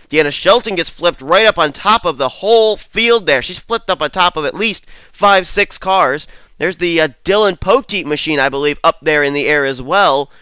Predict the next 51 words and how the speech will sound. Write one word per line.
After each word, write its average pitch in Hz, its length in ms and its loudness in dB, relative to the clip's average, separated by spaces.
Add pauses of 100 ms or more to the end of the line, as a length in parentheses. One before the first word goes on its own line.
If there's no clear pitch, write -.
(140)
You 123 80 -14
see 160 100 -4
the 143 100 -4
grill 165 280 2
of 143 80 -2
his 185 260 -2
car 135 380 0 (240)
facing 156 480 -2
up - 260 0
straight 165 400 -2
into 139 200 -2
the 143 200 -6
air. 147 340 0 (680)
And, 127 260 -2
oh, 156 240 0
well, 131 320 -2
I 127 60 -6
guess 139 320 -6
Eric 143 240 0
Burton 147 240 0
teleported 151 400 -4
to 123 80 -14
pit 165 180 -6
road. 143 340 -2
We 131 60 -10
gotta 147 180 -2
see 160 200 -6
some 139 180 -8
other 139 140 -4
drivers 143 300 -2
are 123 100 -6
involved 131 280 -2
there. 131 140 -4 (220)
I - 80 -2
think 240 320 -4
Dylan 180 360 2
Young 220 280 0
may 147 100 2
have 135 160 -2
actually 180 480 -4
hit 170 320 0
pit 175 220 0
road 160 480 0
during 175 420 -2
this 165 400 -4 (220)
wreck. 165 440 -2
Zach 151 320 -2
Rogers, 165 460 0
there's 151 220 -6
Nick 165 140 0
Musiola. 160 800 -2